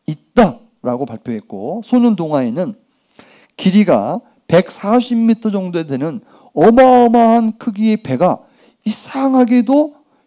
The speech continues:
해발 사천이백 미터 높은 곳에 있다는 거예요. 배는 강가나 바닷가에 있어야 되는데 사백이십 미터도 아니고 사천이백 미터 높은 곳에 있었다는 것은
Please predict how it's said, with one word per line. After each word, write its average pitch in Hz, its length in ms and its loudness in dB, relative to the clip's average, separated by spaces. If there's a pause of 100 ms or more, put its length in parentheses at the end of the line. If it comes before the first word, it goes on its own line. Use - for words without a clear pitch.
해발 247 220 6
사천이백 214 720 0
미터 185 240 -6
높은 147 340 -6
곳에 139 380 -4 (220)
있다는 226 420 0
거예요. 87 220 -12 (580)
배는 185 480 2 (300)
강가나 208 600 2 (540)
바닷가에 247 440 2
있어야 175 240 -2
되는데 143 480 -8 (300)
사백이십 247 760 2
미터도 220 400 0
아니고 180 560 -2 (600)
사천이백 277 840 0
미터 247 260 2
높은 202 320 -2
곳에 190 200 -2
있었다는 147 380 -4
것은 - 300 -8